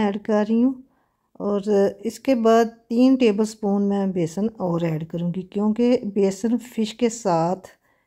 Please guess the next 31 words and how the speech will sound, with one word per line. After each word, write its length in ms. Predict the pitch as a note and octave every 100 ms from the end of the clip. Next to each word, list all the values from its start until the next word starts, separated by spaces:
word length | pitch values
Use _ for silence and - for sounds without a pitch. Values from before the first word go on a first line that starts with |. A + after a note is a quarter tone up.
| _ -
ऐसे 360 | G3+ G3 A#3 A3
चिपका 560 | A3 A3 - A3 A3+
नज़र 320 | A3 G3+ F3+ G3
आना 220 | F3 F3
चाहिए, 520 | F3 F3 F3 G#3 B3 _ _ _ _ _ _ _
जिसमें 320 | G3 G3 G#3+ G#3+
ये 160 | G3+
मसाले 440 | G3 F#3+ F3+ E3 F3+
भी 120 | G3
मिक्स 340 | G3 G3 - A3+
हों 260 | G3+ G3+ A3 - _ _ -
और 480 | E3 E3 E3 E3+ E3+
फ़िश 240 | E3 F#3+
के 140 | - G#3
ऊपर 300 | F#3 F#3+ F#3
एक 340 | - F3 F3
अच्छे 300 | E3+ - F3
से 220 | E3 F3 E3+
कोट, 360 | E3+ D#3+ E3
बहुत 480 | - E3+ E3+ F#3+ G#3+
ज़्यादा 280 | A#3 A3+ A3
नहीं 240 | G#3+ G#3 A#3
होना 200 | A3+ A3
चाहिए, 400 | A3 A3 A3+ A3+
नहीं 180 | G#3+ G3+
तो 160 | F#3+
फ़िश 240 | F#3 F#3+ F#3
नज़र 260 | F#3+ F#3 G3+
ही 80 |
नहीं 240 | G#3 G#3 G3+
आएगी। 320 | F#3+ F#3+ G3+